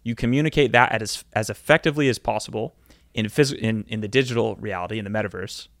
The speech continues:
And then the third part is you,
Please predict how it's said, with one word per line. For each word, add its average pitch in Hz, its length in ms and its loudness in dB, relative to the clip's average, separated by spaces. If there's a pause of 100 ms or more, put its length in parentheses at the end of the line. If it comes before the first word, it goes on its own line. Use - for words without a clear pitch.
(640)
And 123 140 2
then 120 120 6
the 110 60 2
third 170 300 8
part 123 360 6
is 113 580 2 (260)
you, 113 580 4